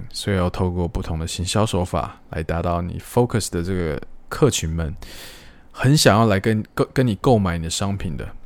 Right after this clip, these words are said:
这就是 marketing。我记得整个面试非常顺利和友善。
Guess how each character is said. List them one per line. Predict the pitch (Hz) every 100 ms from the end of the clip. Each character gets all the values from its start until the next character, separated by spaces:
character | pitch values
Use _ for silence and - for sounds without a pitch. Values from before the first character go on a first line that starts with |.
| -
这 | - 90
就 | 90
是 | 90
marketing。 | 82 82 - 67 - - - - - - - - - - - - -
我 | 120
记 | 160
得 | 147
整 | 123
个 | 95
面 | 123 127
试 | 117 120
非 | 98 131
常 | 120 90
顺 | - 107
利 | 104 87
和 | 87
友 | 87 - -
善。 | 101 80